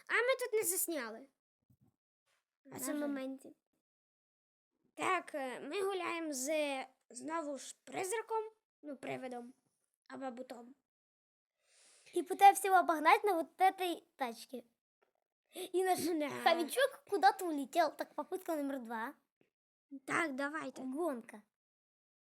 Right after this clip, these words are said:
Speaker 1: На-, ви бачили, ми забрали ранець. Яка погана гравітація. Ладно.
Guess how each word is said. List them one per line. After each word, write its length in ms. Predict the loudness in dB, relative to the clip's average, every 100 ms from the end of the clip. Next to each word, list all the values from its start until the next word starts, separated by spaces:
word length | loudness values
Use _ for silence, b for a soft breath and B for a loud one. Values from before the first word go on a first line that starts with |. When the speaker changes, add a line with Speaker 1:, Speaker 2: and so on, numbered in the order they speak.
| _
Speaker 1:
На-, 260 | -2 -2 -4 _ _ _ -4
ви 120 | 0
бачили, 420 | 4 6 8 8
ми 100 | 8
забрали 440 | 4 2 2 4 4
ранець. 560 | 6 6 6 2 -6 -14 _ _
Яка 300 | -6 6 8 8
погана 340 | 6 4 4 2
гравітація. 720 | -2 -4 -2 0 0 -6 -10
Ладно. 440 | -12 -10 -8 -6